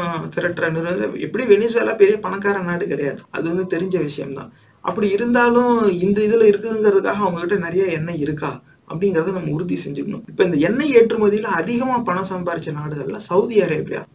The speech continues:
ஒரு நாடு. சவுதி அரேபியாவுக்கு ஏது அவ்வளவு பணம் அப்படின்னாக்க, அவன் எண்ணெய் வித்து தான் அந்த காசை பாக்குறான். அப்ப சவுதி அரேபியாவோட அந்த, இது வந்து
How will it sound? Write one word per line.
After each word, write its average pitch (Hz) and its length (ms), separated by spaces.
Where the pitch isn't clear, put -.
ஒரு 170 240
நாடு. 143 340
சவுதி 170 280
அரேபியாவுக்கு 175 500
ஏது 196 240
அவ்வளவு 160 240
பணம் 156 240
அப்படின்னாக்க, 139 460
அவன் 156 220
எண்ணெய் 180 260
வித்து 160 180
தான் 185 160
அந்த 151 120
காசை - 280
பாக்குறான். - 460
அப்ப - 260
சவுதி 226 380
அரேபியாவோட 180 680
அந்த, 151 300
இது 170 160
வந்து 202 220